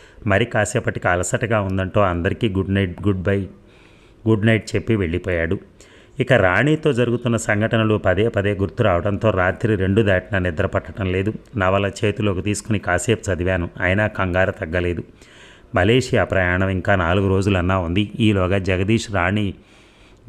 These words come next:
గొడవ పడుతుందేమోనని భయంగా ఉంది. గజిబిజి ఆలోచనలతోనే గట్టిగా కళ్ళు మూసుకున్నాను. ఇక "చంద్ర, త్వరగా బయటికి రా,"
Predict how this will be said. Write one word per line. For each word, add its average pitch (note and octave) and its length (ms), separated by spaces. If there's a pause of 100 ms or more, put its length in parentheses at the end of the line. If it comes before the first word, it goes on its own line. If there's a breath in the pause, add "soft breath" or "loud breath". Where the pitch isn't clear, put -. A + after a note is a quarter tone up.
గొడవ F#2+ 180
పడుతుందేమోనని G2 760
భయంగా F2 440
ఉంది. E2+ 360 (720 loud breath)
గజిబిజి G#2+ 400
ఆలోచనలతోనే G2 920
గట్టిగా F#2+ 320
కళ్ళు F#2 300
మూసుకున్నాను. F#2+ 640 (220)
ఇక A2+ 200 (320)
"చంద్ర, G2+ 520 (260)
త్వరగా G#2+ 280
బయటికి G#2+ 360
రా," A2 140